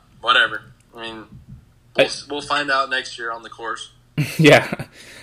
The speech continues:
Speaker 2: I don't think, so golf simulators, I, I just don't, I don't know. I have only played, like, twice on them, so I'm not really a master at 'em, but, like, I'm not a master at golf
Speaker 1: Sketchy,
Speaker 2: anyway.
Speaker 1: sketchy is another word for that.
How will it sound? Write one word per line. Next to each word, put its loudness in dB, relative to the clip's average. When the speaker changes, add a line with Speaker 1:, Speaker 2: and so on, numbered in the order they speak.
Speaker 2:
I 4
don't 6
think, 2
so 6
golf 6
simulators, 4
I, 2
I 8
just 4
don't, 2
I 4
don't 4
know. -8
I 2
have 6
only 4
played, 4
like, -2
twice -2
on -4
them, -4
so -2
I'm 0
not -4
really -2
a -2
master 4
at 4
'em, 2
but, 4
like, 0
I'm 0
not 4
a 2
master 0
at -4
golf -2
Speaker 1:
Sketchy, -2
Speaker 2:
anyway. -6
Speaker 1:
sketchy -4
is -14
another -8
word -12
for -20
that. -18